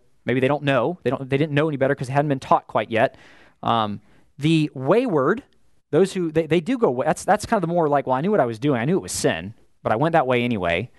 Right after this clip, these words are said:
But they're wayward. "I don't wanna keep going that way, but I wanna, I wanna come back." Um, "since he himself is beset with weakness." So weakness is another category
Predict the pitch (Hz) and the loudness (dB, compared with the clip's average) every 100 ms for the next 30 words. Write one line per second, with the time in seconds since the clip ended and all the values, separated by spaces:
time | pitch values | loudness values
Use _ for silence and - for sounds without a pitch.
0 | - - _ _ 127 160 185 226 107 127 | -20 -20 _ _ -4 0 2 2 0 0
1 | 214 175 - - 131 131 117 135 151 143 | 0 -2 -2 0 2 2 2 2 2 0
2 | - 156 160 147 117 107 135 - - - | -2 -4 -2 -2 2 2 0 -6 -20 -20
3 | - - 127 120 110 113 - _ - - | -10 -2 0 0 -4 -10 -16 _ -20 -20
4 | - - _ - 180 - 254 254 - 170 | -20 -20 _ -2 0 2 2 2 2 2
5 | 160 151 165 - 143 156 175 233 233 98 | 2 -2 -2 0 0 0 0 0 0 -4
6 | - 143 165 202 107 113 113 117 104 - | 0 2 2 0 -2 -6 -6 -6 -6 -2
7 | 113 92 98 92 | -4 -4 -6 -8